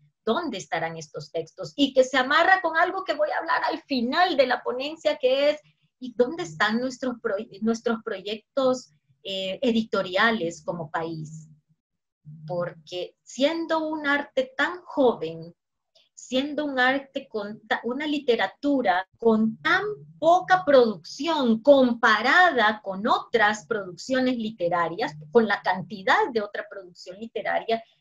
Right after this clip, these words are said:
¿cómo es posible que la hayamos perdido? Jorge Emilio Aragón, por ejemplo, sus siete obras fueron publicadas por, eh, la,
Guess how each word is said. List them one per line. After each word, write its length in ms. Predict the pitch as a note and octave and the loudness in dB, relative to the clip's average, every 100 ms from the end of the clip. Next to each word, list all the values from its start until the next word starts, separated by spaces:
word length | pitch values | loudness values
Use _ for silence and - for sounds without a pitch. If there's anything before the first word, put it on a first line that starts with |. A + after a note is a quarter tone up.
| _ | _
¿cómo 200 | - D#4+ | -10 -8
es 60 | E4 | -6
posible 440 | D4 D4 C#4 C#4 D4 | -8 -8 -6 -6 -4
que 100 | B3 | -2
la 100 | G#3+ | -2
hayamos 360 | G3 - C4 - | -2 -6 -10 -8
perdido? 540 | A3+ G3+ C#4+ A3+ - - _ - _ | -8 -6 -6 -6 -10 -16 _ -20 _
Jorge 260 | A#3+ A3+ A#3 | 2 2 0
Emilio 320 | C4 C#4 C#4+ | 0 2 2
Aragón, 400 | C#4+ C#4 C#4+ C#4+ | 2 2 0 -2
por 140 | - | -8
ejemplo, 520 | - - D4 D4 D#4+ F#4+ - | -10 -6 -6 -4 -6 -6 -10
sus 260 | - A#3+ A3+ | -10 -10 2
siete 300 | B3 B3 C4 | 2 4 4
obras 500 | B3+ B3+ D4 D#4+ - | 4 4 2 -4 2
fueron 320 | C4 C#4 C#4 | 2 2 -2
publicadas 640 | D4 C4 B3+ B3 A#3 C4+ - - | -4 -4 0 2 4 2 -4 2
por, 520 | C4+ B3 C4 D4 - | 4 6 4 2 -2
eh, 580 | A#3 G#3+ G#3+ G#3 G#3 G3+ G3 F#3+ F#3+ F#3 - - - | 0 0 0 -2 -2 -4 -8 -10 -10 -12 -14 -12 -2
la, 200 | A#3 | -2